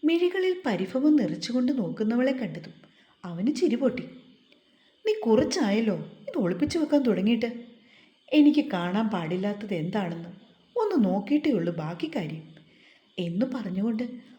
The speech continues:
അവൻ ടോപ്പ് വലിച്ച് മേൽപോട്ട് ഉയർത്താൻ ശ്രമിക്കെ പാറു അവൻ്റെ കയ്യിൽ കയറി പിടിച്ചു.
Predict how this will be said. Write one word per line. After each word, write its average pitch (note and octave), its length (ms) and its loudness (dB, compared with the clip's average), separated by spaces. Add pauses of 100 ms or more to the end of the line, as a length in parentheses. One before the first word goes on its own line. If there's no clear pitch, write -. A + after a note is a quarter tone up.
(160)
അവൻ F#4 240 -8
ടോപ്പ് A3+ 440 0
വലിച്ച് D#4 340 -4
മേൽപോട്ട് G#3+ 640 -2
ഉയർത്താൻ G#3+ 400 0
ശ്രമിക്കെ F3+ 480 -6 (640)
പാറു F#3+ 320 -2 (160)
അവൻ്റെ F4+ 260 -4
കയ്യിൽ A3+ 360 -2
കയറി D4+ 240 2
പിടിച്ചു. G3+ 360 -4